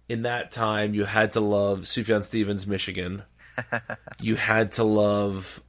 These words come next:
Speaker 1: um, this record, and you had to love, like, uh, oh, what's it, like, um, Clap Your Hands, Say Yeah, or something like that. There was, there was these bands that were,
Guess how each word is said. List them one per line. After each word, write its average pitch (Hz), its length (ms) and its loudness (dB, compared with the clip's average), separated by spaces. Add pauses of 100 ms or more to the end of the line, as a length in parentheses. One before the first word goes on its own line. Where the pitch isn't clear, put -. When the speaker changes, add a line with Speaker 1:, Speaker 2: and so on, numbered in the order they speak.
(120)
Speaker 1:
um, 98 560 -2 (140)
this 120 380 4
record, 104 520 2 (800)
and 113 180 4
you 110 120 4
had 110 300 2
to 117 80 0
love, 104 400 2
like, 101 380 -2
uh, 95 480 -4 (2000)
oh, 101 160 -8
what's 98 240 -8
it, - 160 -8
like, 101 300 -2
um, 98 400 2
Clap - 280 2
Your 117 80 0
Hands, 107 300 2
Say 95 140 2
Yeah, 87 380 -4 (680)
or 120 80 -4
something 110 260 2
like 104 160 0
that. 95 220 2
There 127 100 2
was, 117 140 0
there 123 200 4
was 117 220 0
these 113 180 0
bands 117 420 2
that 107 120 4
were, 101 260 4